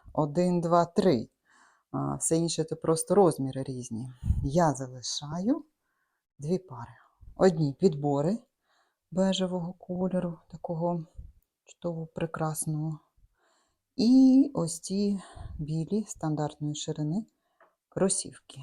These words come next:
які будуть служити мені вірою і правдою, сподіваюся, ще два роки, як служили їх, е, попередники. Така справа із взуттям. Що ви думаєте щодо Clarks?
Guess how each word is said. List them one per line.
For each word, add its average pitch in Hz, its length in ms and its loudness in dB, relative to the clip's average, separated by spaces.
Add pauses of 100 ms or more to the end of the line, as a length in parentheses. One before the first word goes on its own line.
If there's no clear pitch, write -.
(340)
які 190 440 -8 (480)
будуть 165 300 -4
служити 165 520 -6
мені 147 440 -4 (240)
вірою 139 360 -8
і 131 40 -18
правдою, 170 440 -2
сподіваюся, 143 680 -4
ще - 460 4 (520)
два 143 600 2 (380)
роки, 135 520 0
як 143 260 -6
служили 165 560 -4 (1080)
їх, 143 540 -4
е, 143 260 0
попередники. 120 840 -4 (500)
Така 233 240 -14
справа 269 480 -8 (480)
із 170 180 -8
взуттям. 208 520 -4 (100)
Що - 200 -6
ви 185 100 -6
думаєте 165 460 -4
щодо 156 280 -6
Clarks? 214 600 -6